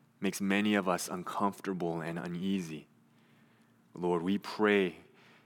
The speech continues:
and ask that your truth would ring deep in our hearts, that we would learn the secret to repentance and find a deep joy in renewal.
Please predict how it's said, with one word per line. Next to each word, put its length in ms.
and 180
ask 520
that 180
your 160
truth 580
would 160
ring 400
deep 400
in 160
our 100
hearts, 680
that 160
we 140
would 240
learn 500
the 120
secret 760
to 160
repentance 960
and 140
find 460
a 100
deep 440
joy 480
in 200
renewal. 440